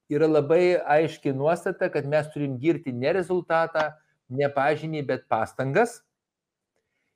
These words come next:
Ir jeigu vaikas arba mes, jeigu bet kurie žmonės dės pastangas, galų gale mes pasieksim ir rezultatą.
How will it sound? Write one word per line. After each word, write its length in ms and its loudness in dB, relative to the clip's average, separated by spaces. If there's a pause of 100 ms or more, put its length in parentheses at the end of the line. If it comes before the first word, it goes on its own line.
(340)
Ir 120 6
jeigu 320 8
vaikas 500 2
arba 340 2
mes, 420 0 (680)
jeigu 320 4
bet 260 2
kurie 260 2
žmonės 520 -2
dės 280 0
pastangas, 720 -2 (320)
galų 380 4
gale 300 0
mes 220 -2
pasieksim 580 -6
ir 100 -2
rezultatą. 680 -4